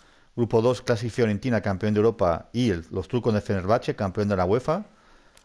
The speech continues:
En el grupo tres pasa la Classic Juventus y Vélez Sarsfield, el conjunto argentino. Grupo cuarto, Classic Man United y Classic Flamenco del ochenta y uno,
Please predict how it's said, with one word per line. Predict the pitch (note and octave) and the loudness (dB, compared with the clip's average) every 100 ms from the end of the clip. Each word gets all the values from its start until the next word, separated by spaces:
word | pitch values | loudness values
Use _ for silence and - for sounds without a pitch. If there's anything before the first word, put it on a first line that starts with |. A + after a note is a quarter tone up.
| _ - | _ -10
En | G2+ | -4
el | G#2 | 0
grupo | D3+ D3+ | 2 2
tres | - C#3 | 2 0
pasa | - B2 A#2+ | 0 -2 -2
la | A2 | 0
Classic | B2 A#2+ A#2 | -2 -2 -4
Juventus | A#2+ A2+ B2 - F#2+ - | -2 0 0 -2 -6 -2
y | |
Vélez | G2 A#2 A2 | 2 2 2
Sarsfield, | G2+ A#2 - D#3 F#3 - | -2 -4 -4 -6 -8 -8
el | F#2+ F2+ | -6 -6
conjunto | G2 - G#2+ G#2+ | -6 -4 -4 -4
argentino. | G#2 F#2+ F#2 C3 F#3 - _ _ _ _ _ _ - | -4 -4 -4 -4 -6 -14 _ _ _ _ _ _ -4
Grupo | C3 C#3+ A2 | -2 -2 2
cuarto, | C#3+ D3 D#3+ D#3 | 0 2 -2 0
Classic | C3+ B2+ A#2+ | -2 -2 -2
Man | B2 C3 A2+ | -2 -2 -2
United | A#2 A#2+ - A2+ - - | -2 -2 -2 -6 -8 -6
y | A#2+ A#2+ | -4 -4
Classic | - A2+ B2+ | -2 -2 -2
Flamenco | A#2 A2 A2+ A2 | 0 0 0 0
del | G2 | 0
ochenta | - F#2+ F#2 | -2 -4 -2
y | A2 | 0
uno, | B2+ C#3+ | -2 -4